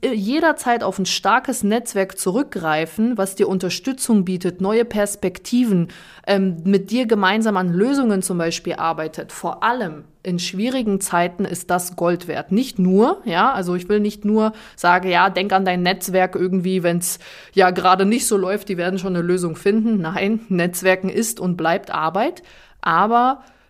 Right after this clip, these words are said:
das ist so ein extremer Perspektivgeber, wenn du mit verschiedenen Brains da zusammensitzt und einfach mal so ein bisschen brainstormst,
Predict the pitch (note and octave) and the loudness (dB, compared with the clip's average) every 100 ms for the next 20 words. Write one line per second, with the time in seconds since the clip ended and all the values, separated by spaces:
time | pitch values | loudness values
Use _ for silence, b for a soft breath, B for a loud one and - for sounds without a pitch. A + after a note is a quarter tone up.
0 | - F#3 - - - G#3 - - F#3+ C4 | -2 -2 -2 -8 -8 -4 -4 -4 -2 -2
1 | - A3+ G3 G3+ - A3 A#3+ A3 G#3 G3 | 0 0 -2 -6 -6 -2 0 -2 -2 -4
2 | - F3 - - C#4+ E4 - F3 E3+ F3 | -4 -6 -6 0 0 0 -4 -2 0 0
3 | E3+ F3 F#3 F3+ - F#3 - A#3+ A3 G3+ | 0 0 0 -4 -6 -6 -4 0 2 2
4 | F3 F3 G3+ C#4+ - F3+ F3+ F#3 E3+ F3+ | 0 -2 -2 -4 -2 -4 -4 -4 -2 -2
5 | A3+ F#3 F3+ F3+ F#3 G#3+ G3+ F#3 F#3 F#3+ | 0 -2 -2 -4 -2 0 0 0 -2 -2
6 | G3+ F3+ F3 F3 A#3+ B3+ - E3+ F3+ A#3+ | -2 -2 0 0 0 -2 -2 0 0 0
7 | - | -4